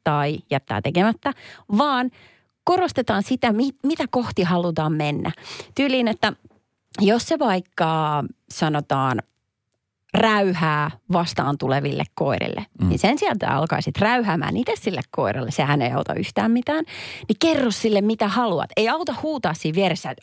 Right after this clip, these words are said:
Speaker 1: "ei, ei", kun sitten koira on silleen, että "ei mille?" Koska ei tarkoittaa sitä, että "ei, älä syö kaukosäädintä", "ei, älä pissaa olohuoneen matti-, matolle" ja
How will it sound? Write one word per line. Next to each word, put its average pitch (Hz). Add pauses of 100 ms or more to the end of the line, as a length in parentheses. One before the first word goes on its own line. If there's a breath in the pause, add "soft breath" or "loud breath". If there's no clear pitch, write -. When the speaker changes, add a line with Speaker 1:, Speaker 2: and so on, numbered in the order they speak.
Speaker 1:
"ei, 202 (200)
ei", 302 (200 loud breath)
kun 254
sitten 247
koira 285
on 202
silleen, 208
että - (140)
"ei 415
mille?" 359 (800)
Koska 262 (100)
ei 349
tarkoittaa 202 (360 soft breath)
sitä, 220
että - (100)
"ei, 349
älä 247
syö 196 (100)
kaukosäädintä", 160 (160)
"ei, 359
älä 226
pissaa 190
olohuoneen 180
matti-, 180 (180)
matolle" 190
ja 170